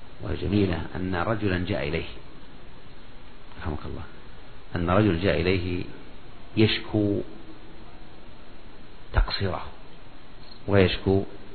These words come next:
كثرة المعاصي، فقال: "يرحمك الله يا أبا إسحاق، أنا كثرت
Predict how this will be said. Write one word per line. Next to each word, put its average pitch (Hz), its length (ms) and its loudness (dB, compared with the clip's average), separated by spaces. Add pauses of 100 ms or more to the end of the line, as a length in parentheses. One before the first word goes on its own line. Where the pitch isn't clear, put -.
(560)
كثرة 95 320 4
المعاصي، 80 480 0 (2250)
فقال: 156 280 4
"يرحمك 101 400 4
الله 95 200 2
يا 80 140 0
أبا 69 180 0
إسحاق، - 320 0 (1040)
أنا 98 300 6 (2750)
كثرت 113 400 6